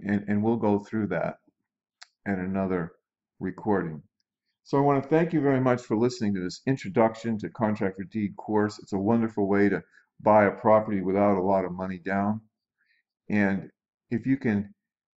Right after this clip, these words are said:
build a portfolio of contract for deed purchases and either do a lease with an option exit or just a,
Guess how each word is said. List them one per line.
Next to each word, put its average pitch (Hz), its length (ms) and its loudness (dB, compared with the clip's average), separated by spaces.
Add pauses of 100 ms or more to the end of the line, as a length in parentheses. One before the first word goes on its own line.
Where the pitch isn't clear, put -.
(140)
build 131 300 6
a 107 60 0
portfolio 104 1000 2
of 95 140 -6
contract 101 440 -2
for 98 80 -8
deed 101 300 -4
purchases 90 720 -8 (880)
and 92 320 -4
either 95 520 -2 (640)
do 98 200 -2
a 92 80 -2
lease 110 220 -2
with 104 120 -2
an 85 120 -6
option 98 460 -2
exit 113 480 -2
or 98 160 -4
just 98 280 -6
a, 85 140 -6